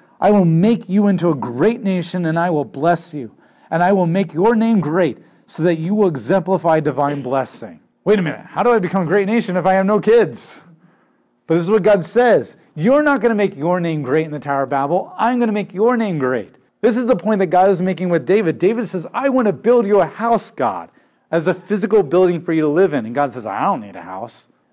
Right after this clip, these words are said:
But then God turns around and says, "I'm gonna make you a house." And what he means is, "I'm gonna give you the line that will never end." And then he says, "And then I'm gonna make that house bear my name," which means you don't build a house try to make my name look good.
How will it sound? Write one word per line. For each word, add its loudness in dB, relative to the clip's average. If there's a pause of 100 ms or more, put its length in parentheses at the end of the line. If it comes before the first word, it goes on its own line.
But 2
then 0
God 2
turns -2
around -2
and -2
says, -2 (120)
"I'm 0
gonna 2
make -4 (360)
you 2
a 4
house." -12 (160)
And -2
what 2
he 0
means 2
is, -2
"I'm 0
gonna -2
give -4
you 0
the 0
line -4
that -2
will -4
never -2
end." -6 (420)
And 0
then 2
he 2
says, 2
"And -2
then 0
I'm 2
gonna 2
make -4
that 0
house 0 (360)
bear 2
my 0
name," -6 (760)
which -4
means 0
you 0
don't 0
build 2
a 2
house 0
try 0
to -4
make -8
my -2
name -4
look -2
good. -2